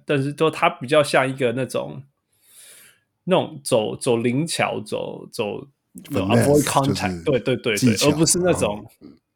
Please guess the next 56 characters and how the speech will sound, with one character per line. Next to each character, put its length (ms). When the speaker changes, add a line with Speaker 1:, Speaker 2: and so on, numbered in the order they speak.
Speaker 1:
bring 240
it, 220
I'm 200
gonna 260
怎 80
么 80
样， 160
就 140
是 100
我 160
想 120
要 60
杀 300
你， 140
那 80
种， 200
那 80
种， 180
他 100
不 140
是。 220
Speaker 2:
对。 80
Speaker 1:
但 80
是 140
如 180
果 160
他 220
有， 220
那 160
就 160
会 140
是 180
再， 240
再 220
下 220
一 40
个 80
层 160
次， 100
因 60
为 80
it's 180
necessary， 500
我 60
并， 260
有 160
的 80
时 80
候 60
就 140
是 100
需 140
要 100
这 160
样 80
啊， 100